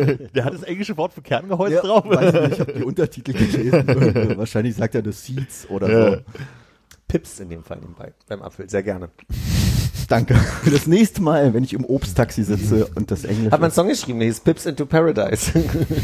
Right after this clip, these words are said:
Speaker 3: Ja.
Speaker 2: Können wir den heute noch hören?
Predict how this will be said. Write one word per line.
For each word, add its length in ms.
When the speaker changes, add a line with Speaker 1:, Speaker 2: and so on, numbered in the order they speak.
Speaker 3:
Ja. 100
Speaker 2:
Können 160
wir 60
den 120
heute 180
noch 140
hören? 200